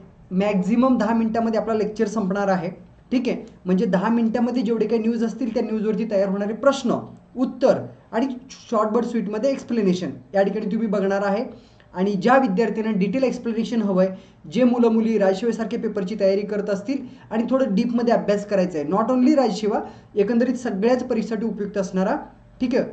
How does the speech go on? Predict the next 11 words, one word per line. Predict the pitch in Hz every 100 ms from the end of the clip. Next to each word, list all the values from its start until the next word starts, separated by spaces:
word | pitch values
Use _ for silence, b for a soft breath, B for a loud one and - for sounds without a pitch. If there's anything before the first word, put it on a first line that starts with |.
| - - - - -
तर | 214
डिटेल | 190 214 302
ॲनालिसिस, | 285 226 220 180 165 123 - - _ 170
डिटेलमध्ये | 160 - 277 262 262
विश्लेषण | 233 233 208 196 156 120 - -
चालू | 220 202
घडामोडीचा, | 208 208 196 160 - - B B B 214
तर | - 262
ते |
आपण, | 262 214 240 294 - - _ -
अ, | 175 175